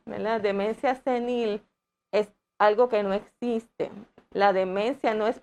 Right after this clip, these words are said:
parte normal del proceso de envejecimiento. La demencia es una enfermedad, ¿ok? Así que no se debería llamar demencia senil porque no es parte del proceso normal de envejecimiento.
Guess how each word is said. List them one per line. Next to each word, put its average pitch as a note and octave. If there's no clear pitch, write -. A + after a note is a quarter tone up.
parte G#3+
normal G3+
del B3+
proceso F#3+
de A#3
envejecimiento. G3
La G3+
demencia F3+
es C#4
una G#3+
enfermedad, A#3
¿ok? A#3
Así B3+
que A#3
no G#3
se A#3
debería B3+
llamar B3+
demencia G3
senil D4
porque A3+
no F3+
es G#3+
parte C#4
del G#3+
proceso F3+
normal A#3+
de A3
envejecimiento. F3